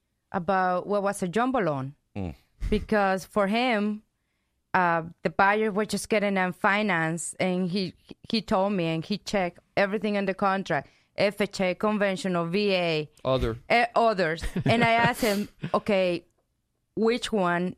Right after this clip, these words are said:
Speaker 1: is the buyer?" I knew already because I saw the pre-approval letter. And he said, "Well, he's good for any, any loan.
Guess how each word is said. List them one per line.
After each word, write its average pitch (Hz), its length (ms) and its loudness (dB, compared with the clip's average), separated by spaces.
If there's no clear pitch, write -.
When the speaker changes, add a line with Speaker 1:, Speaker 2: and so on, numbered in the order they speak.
Speaker 1:
is 175 200 0
the 175 80 -2
buyer?" 170 440 0
I 240 260 4
knew 226 200 0
already 156 580 0
because 151 460 -6
I 165 120 0
saw 175 320 0
the 151 420 -2
pre-approval 170 540 -2
letter. 131 280 -2
And 214 100 0
he 226 60 0
said, 220 100 0
"Well, 277 180 2
he's 294 180 -2
good 311 200 0
for 269 120 4
any, 269 300 2
any 269 220 2
loan. 185 400 0